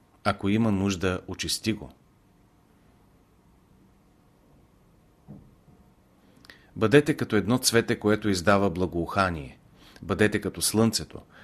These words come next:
което раздава на всички своята светлина и топлина. Наблюдавайте какво действие има вашата любов.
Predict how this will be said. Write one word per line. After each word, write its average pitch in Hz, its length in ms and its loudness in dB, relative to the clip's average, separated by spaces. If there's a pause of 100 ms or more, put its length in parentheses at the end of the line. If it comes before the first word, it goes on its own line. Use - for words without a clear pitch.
(140)
което 98 340 -2
раздава 104 420 2
на 92 140 -2
всички - 440 -4
своята 92 420 -2
светлина 90 540 -4
и 92 120 -6
топлина. 82 480 -8 (760)
Наблюдавайте 113 720 2
какво 110 280 -4
действие 90 720 0 (460)
има 90 220 -4
вашата 82 460 -6
любов. 78 520 -10